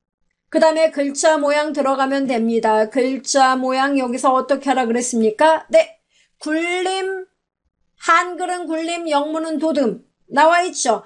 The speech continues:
크기 십 포인트, 장평 구십칠, 자간 마이너스 삼 나와 있죠?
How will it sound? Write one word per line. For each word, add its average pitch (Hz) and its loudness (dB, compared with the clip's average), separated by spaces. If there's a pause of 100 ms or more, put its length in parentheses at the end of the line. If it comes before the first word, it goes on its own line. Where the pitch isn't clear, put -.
(180)
크기 339 -4
십 302 -4
포인트, 277 -2
장평 247 -2
구십칠, 285 -2
자간 240 2
마이너스 214 0
삼 196 -4
나와 294 2
있죠? 226 -6